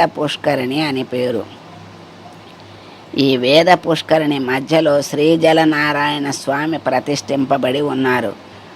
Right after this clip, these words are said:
పన్నెండు అడుగుల పొడవైన ఈ స్వామి ఊర్ధ్వ శయనమూర్తిగా దర్శనమిస్తారు. ఇలా ఒక్క నేపాల్లో మాత్రమే ఉంటుంది.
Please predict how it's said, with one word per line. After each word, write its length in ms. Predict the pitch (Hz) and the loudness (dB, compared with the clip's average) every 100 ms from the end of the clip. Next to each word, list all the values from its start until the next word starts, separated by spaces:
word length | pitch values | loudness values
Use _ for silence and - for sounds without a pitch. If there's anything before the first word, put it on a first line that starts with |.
| - | -2
పన్నెండు 520 | 147 156 170 165 160 | 2 4 4 4 4
అడుగుల 480 | 151 143 160 180 185 | 4 2 2 2 2
పొడవైన 600 | 160 139 156 170 175 180 | 0 -2 0 0 2 0
ఈ 300 | 160 147 143 | 0 0 -2
స్వామి 600 | 135 143 143 170 170 135 - - - - | -2 -2 0 2 0 -2 -8 -20 -10 2
ఊర్ధ్వ 540 | 143 165 170 156 175 | 6 8 6 4 2
శయనమూర్తిగా 1400 | 165 147 147 156 165 156 151 151 - 151 151 160 180 135 117 - - 131 | 2 -2 -2 -2 -2 -2 -2 -4 -4 -6 -2 2 2 0 -8 -20 -18 -4
దర్శనమిస్తారు. 1120 | 131 139 - 156 151 139 123 - 127 120 110 - - - - | -2 -2 0 -2 0 -4 -6 -4 -2 -2 -4 -12 -20 -20 -12
ఇలా 360 | 135 139 151 147 | -2 0 2 2
ఒక్క 360 | 139 135 - 147 | 2 -2 -2 -2
నేపాల్లో 840 | 135 139 151 156 160 175 175 170 | -2 -2 -4 2 2 2 0 -2
మాత్రమే 640 | 160 147 147 - 151 160 170 | -4 -6 -6 -6 -6 -2 -2
ఉంటుంది. 640 | 151 139 139 135 120 117 | -2 -4 -6 -6 -6 -10